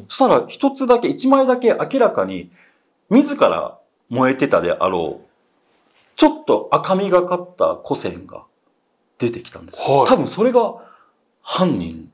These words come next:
Speaker 2: なんですよ。
Speaker 1: まあ、火、火の元というか、
Speaker 2: はい。
Speaker 1: そこから発火したんじゃないかってことですか？
Speaker 2: そうです、そうです、そうです。で、そんなことありえないじゃないですか。
Speaker 1: ありえないです。
Speaker 2: だから僕もちょっと変なことが起きたなと思って、ちょ-、ちょうど数日後に、あの、怪談イベントがあったんですね。
Speaker 1: ええ。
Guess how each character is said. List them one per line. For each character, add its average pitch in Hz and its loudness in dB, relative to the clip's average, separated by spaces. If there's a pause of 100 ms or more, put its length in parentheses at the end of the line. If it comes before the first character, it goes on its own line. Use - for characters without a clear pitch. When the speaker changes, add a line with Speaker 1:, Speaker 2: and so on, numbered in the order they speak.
Speaker 2:
な - -16
ん - -16
で - -20
す - -20
よ。 - -20
Speaker 1:
ま 185 -6
あ、 - -12
火、 190 -2
火 180 -2
の 175 6
元 143 4
と 143 4
い 127 0
う 117 -4
か、 113 -2
Speaker 2:
は - -2
い。 - 6
Speaker 1:
そ - 6
こ 170 2
か 233 8
ら 226 8
発 - 4
火 160 2
し 151 -8
た 156 4
ん - 0
じ 135 -4
ゃ - -4
な 123 -2
い 113 -6
か 110 -6
っ - -8
て - -18
こ - -18
と 107 -12
で - -14
す - -18
か？ - 2
Speaker 2:
そ 190 6
う 135 4
で 107 -6
す、 - -10
そ 139 -2
う - -8
で - -12
す、 - -18
そ 92 -14
う 82 -16
で - -20
す。 - -20 (480)
で、 165 -6
そ 226 4
ん 285 8
な 302 8
こ 269 4
と - 4
あ 135 4
り 220 2
え 254 4
な 117 4
い - -4
じ - -8
ゃ 87 -6
な 87 -6
い 82 -10
で 82 -12
す - -18
か。 175 4
Speaker 1:
あ 160 8
り 170 8
え 165 10
な 143 2
い 123 -4
で 110 -6
す。 - -14
Speaker 2:
だ 175 2
か 165 2
ら 185 2
僕 190 2
も 214 2
ち 233 4
ょ 226 0
っ - -14
と 101 0 (120)
変 208 2
な 113 2
こ 87 -8
と 90 -10
が 85 -8
起 - -16
き - -16
た 85 -4
な 80 -6
と - -18
思 80 -14
っ - -20
て、 - -4
ち - -8
ょ-、 233 -4 (120)
ち - 2
ょ 311 6
う 294 2
ど 285 0
数 294 -4
日 277 -4
後 254 4
に、 104 -2
あ 107 0
の、 98 -2
怪 269 2
談 285 2
イ 262 -4
ベ 214 0
ン - -4
ト - -10
が - -8
あ - -8
っ - -12
た - -20
ん - -20
で - -20
す - -20
ね。 156 2
Speaker 1:
え 147 4 (140)
え。 - -14